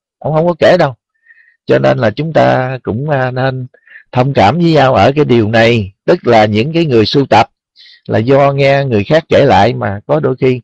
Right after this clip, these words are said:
không có đích thân, à, mà cái, cái người ở, ở trong cuộc kể, mà chỉ nghe cái người khác nói lại thôi, rồi người ta viết ra. Thì cái điều này mình, chúng ta cũng, à, nên, à, là, là, là thông cảm ha, thông cảm.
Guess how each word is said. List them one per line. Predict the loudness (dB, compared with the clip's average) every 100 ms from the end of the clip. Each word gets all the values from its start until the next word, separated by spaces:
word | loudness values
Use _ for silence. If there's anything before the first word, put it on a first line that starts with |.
| _ _ _ -4
không | -2 0 -2
có | -2 -2 0
đích | 0 -4 _
thân, | -2 0 -2 -8 _ _ _ _ _ -8
à, | -6 -4
mà | -6 -6 -6 -8
cái, | -4 -6 -4
cái | -4
người | -2 0 0 0
ở, | 0 -2
ở | -2 -2 0
trong | -2 0
cuộc | 0 0 2
kể, | 2 4 2 -6 _ _ _
mà | -8
chỉ | -4 -2 -2
nghe | 0 -2 -2
cái | -4
người | -2 -2
khác | -2 -2
nói | -2 -4
lại | -4 -4
thôi, | -6 -10
rồi | -8 -6
người | -4
ta | -4
viết | -4 -2
ra. | 0 2 0 _ _ _ _ -18 -6
Thì | -2
cái | -2
điều | -2 -2
này | -2 -2
mình, | -4 -8
chúng | -10 -6
ta | -4 -4
cũng, | -6 -8 -6 -8
à, | -8
nên, | -6 -6 -6
à, | -8 -10 -12 _ _ _ _ _ -10
là, | -6 -6 -6 -8 -10 -14 _ _ _ _
là, | -12 -10
là | -8 -8
thông | -4 -4 0
cảm | 0 0
ha, | 0 0 -2 -8
thông | -12 -8
cảm. | -4 -4 -6